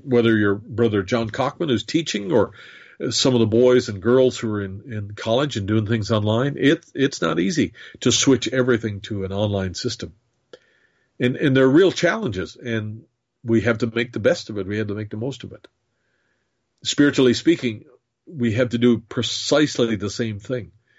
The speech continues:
It's not always easy to minister. It's not always easy to, you know, get your spiritual strength from, uh, looking at a little screen or your phone or however you do it. There are a lot of things maybe that we would prefer and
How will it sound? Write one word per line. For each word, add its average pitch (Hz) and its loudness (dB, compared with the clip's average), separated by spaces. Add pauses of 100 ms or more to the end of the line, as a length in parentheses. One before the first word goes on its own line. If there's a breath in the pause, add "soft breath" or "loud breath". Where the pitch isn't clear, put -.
(520 soft breath)
It's 110 -4
not 120 2
always 110 2 (120)
easy 120 2
to 110 -4
minister. 147 0
It's 131 -2
not 131 2
always 123 2
easy 127 0
to, 120 -2 (640)
you 123 -8
know, 113 0
get 117 0
your 117 4
spiritual 120 2
strength 123 -2
from, 107 0 (560 soft breath)
uh, 107 -6
looking 110 0
at 110 4
a 107 4
little 113 4
screen 135 2
or 117 4
your 95 0
phone 147 2
or 101 -2
however 113 0
you 113 0
do 127 4
it. 202 2 (1080 soft breath)
There 135 4
are 127 0 (220)
a 123 0
lot 131 4
of 127 0
things 117 -6
maybe 113 -2
that 107 -4
we 107 -2
would 101 -6
prefer 104 -2
and 92 -10